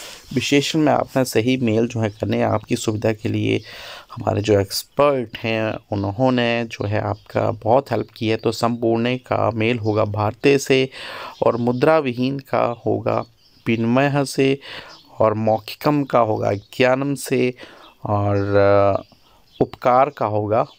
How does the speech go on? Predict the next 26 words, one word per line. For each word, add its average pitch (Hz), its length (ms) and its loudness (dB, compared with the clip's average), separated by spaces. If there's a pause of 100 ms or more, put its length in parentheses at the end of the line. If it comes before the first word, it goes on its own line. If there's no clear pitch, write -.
(100)
महान 110 540 0 (100)
से। - 260 -14 (160)
तो 113 60 -2
ये 107 320 0
जो 113 160 -2
है 107 420 0
आपकी 110 360 -4
टू 151 360 0
मार्क्स 113 340 -2
का 110 140 2
इस 107 180 -4
तरह 110 160 0
का 113 140 -8
क्वेश्चन 107 340 -2
आएगा। 104 220 -2
क्वेश्चन 107 260 -4
नंबर 110 160 -2
एटीन 123 340 -2
है, 107 160 -2
इसका 135 300 -2
ख - 280 -8
पार्ट 104 460 0
हम 104 140 -2
देखें 104 320 -6
तो 123 180 -2 (1120)
प्राकृतिक 135 560 -4